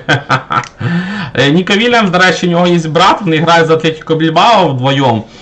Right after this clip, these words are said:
але його брат виступає за збірну Гани, а цей пацанчик хотів, е, має трошки більше его і хоче щось здобути в цьому світі. І виступає за збірну Іспанії. Ну, в принципі, теж мене зрозуміти.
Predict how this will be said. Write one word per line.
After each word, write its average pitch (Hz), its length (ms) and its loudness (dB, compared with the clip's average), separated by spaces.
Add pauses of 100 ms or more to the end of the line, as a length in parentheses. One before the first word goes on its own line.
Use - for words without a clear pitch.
(120)
але 147 300 2
його 165 220 2
брат 170 360 0
виступає 147 600 0
за 143 120 -2
збірну 151 400 -2
Гани, 175 500 2
а 135 120 2
цей 175 360 -2
пацанчик 175 600 -2
хотів, 165 400 -4 (600)
е, 120 380 4
має 151 640 2 (100)
трошки 165 320 0
більше 170 380 -2 (160)
его 214 220 0 (100)
і 131 120 0
хоче 170 480 -2 (240)
щось 170 260 0
здобути 151 720 -2 (180)
в 135 100 -6
цьому 156 280 2
світі. 131 480 -2 (280)
І 131 100 2
виступає 170 440 0
за 170 40 0
збірну 175 360 -4
Іспанії. 196 460 0
Ну, 202 80 -2
в - 40 -6
принципі, 427 440 -2
теж 415 160 0
мене 277 240 0
зрозуміти. 196 680 0